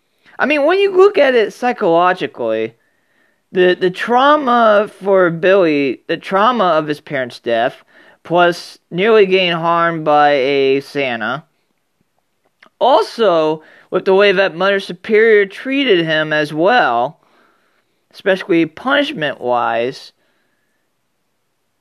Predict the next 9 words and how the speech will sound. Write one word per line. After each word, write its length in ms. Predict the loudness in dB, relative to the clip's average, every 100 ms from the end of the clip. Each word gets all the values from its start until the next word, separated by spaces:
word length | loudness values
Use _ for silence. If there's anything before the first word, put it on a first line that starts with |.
| _ _ _ _ _ _ _ _ _ _ _
and 300 | -2 0 0
you 100 | 0
mix 380 | 0 -2 -4 -2
that 180 | 2 4
all 240 | 4 4
together, 760 | 2 0 0 2 2 0 0 0
I, 240 | -2 -4
I 80 | -4
was 400 | -2 -4 -6 -16